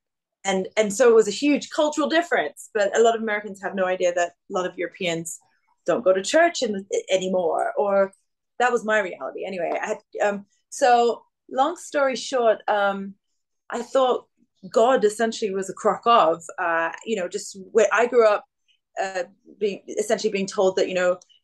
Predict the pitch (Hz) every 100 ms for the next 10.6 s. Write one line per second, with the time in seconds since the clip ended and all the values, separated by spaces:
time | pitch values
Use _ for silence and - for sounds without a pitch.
0 | _ - 226 226 208 202 208 - 208 202
1 | 208 202 196 208 196 208 202 185 214 196
2 | - 311 285 254 233 240 - 226 214 214
3 | 208 - _ _ _ 214 202 190 196 196
4 | 196 185 175 214 - 285 247 220 214 202
5 | 196 190 175 180 185 185 185 - 190 180
6 | 175 175 175 _ _ _ _ - - 214
7 | 202 175 185 185 185 175 165 165 - -
8 | 202 190 - - - 196 - 202 180 -
9 | _ _ _ _ - - - 220 208 190
10 | 202 185 180 175 170 185